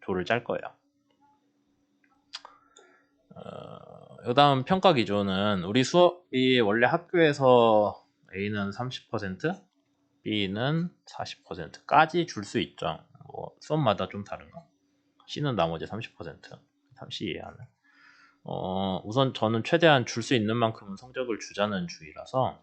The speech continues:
음, A 삼십 퍼센트는 제가 최대한 채울 거예요. 십오 퍼센트는 플러스고 십오 퍼센트는 제로죠. 밑에도 똑같아요. B도.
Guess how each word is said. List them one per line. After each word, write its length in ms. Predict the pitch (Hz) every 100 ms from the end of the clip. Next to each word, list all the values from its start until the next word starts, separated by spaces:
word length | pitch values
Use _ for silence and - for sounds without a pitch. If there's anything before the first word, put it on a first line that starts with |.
| _ _
음, 460 | 78 80 80 80 _ _ _ _ _ _ -
A 160 | 113 139
삼십 340 | 156 165 165
퍼센트는 1000 | 156 147 139 143 131 127 143 147 147 139
제가 260 | 101 107 -
최대한 300 | 160 160 143
채울 300 | 170 170 -
거예요. 380 | 92 78 76 - _ _
십오 340 | - 165 180
퍼센트는 560 | 175 151 135 131 120 107
플러스고 1000 | 123 123 123 110 110 127 139 143 147 147
십오 360 | 147 131 117 -
퍼센트는 960 | 104 98 95 - 95 123 147 151 165 170 _ _
제로죠. 480 | - 87 - - - _ _ _ _ _ _
밑에도 240 | 107 151 147
똑같아요. 460 | - 170 - 113 -
B도. 360 | - 90 -